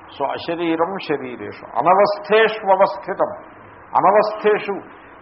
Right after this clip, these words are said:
ఈ శరీరాలు ఏవి స్థిరం కాదు, కానీ ఆ అశరీరము అవస్థితం, అది స్థిరంగా ఉంటుంది, అది ఎక్కడికి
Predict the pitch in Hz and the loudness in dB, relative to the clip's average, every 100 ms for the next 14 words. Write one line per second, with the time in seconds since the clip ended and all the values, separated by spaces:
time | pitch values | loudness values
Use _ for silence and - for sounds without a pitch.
0 | 143 143 156 160 196 208 202 185 202 185 | -14 -6 -4 -2 2 4 4 2 0 -6
1 | - 175 180 208 180 151 104 - - - | -4 0 2 2 4 4 2 -10 -18 -20
2 | - - 190 220 151 147 135 120 - 190 | -4 2 4 6 6 8 8 6 2 -4
3 | 233 254 226 165 160 135 151 160 - - | 0 2 4 4 2 4 4 2 -2 -10
4 | 139 117 - 123 151 - - 117 110 107 | -6 -6 -6 -8 -8 -10 -12 -12 -12 -14
5 | 95 - - - - - 123 147 151 151 | -16 -20 -20 -20 -20 -10 -2 -2 -2 -6
6 | 147 | -10